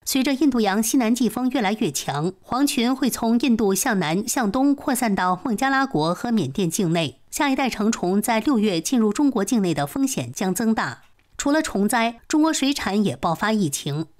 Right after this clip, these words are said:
中国水产前沿杂志四月十二号的报道证实，今年华南地区早造虾养殖成活率普遍低下，发病率及排糖率在百分之六十到八十不等。问题根源直指红彩病毒。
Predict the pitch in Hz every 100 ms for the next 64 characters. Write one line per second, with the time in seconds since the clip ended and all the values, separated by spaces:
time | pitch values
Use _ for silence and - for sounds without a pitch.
0 | _ - 320 302 285 277 - 180 165 -
1 | 220 233 165 180 233 202 190 294 269 262
2 | 269 240 226 196 233 160 135 165 180 -
3 | 143 151 - _ - 311 294 285 233 233
4 | 240 247 202 - 269 269 208 208 247 285
5 | 277 240 147 202 202 240 233 226 254 180
6 | - 143 156 165 214 220 233 151 - -
7 | 294 294 226 240 180 214 214 - 226 -
8 | 175 214 190 - 175 160 139 214 226 269
9 | 196 - 185 190 175 247 254 - 202 170
10 | 127 127 127 _ 320 277 269 294 262 180
11 | 196 220 262 254 170 160 - 269 - 139
12 | - 180 147 143 165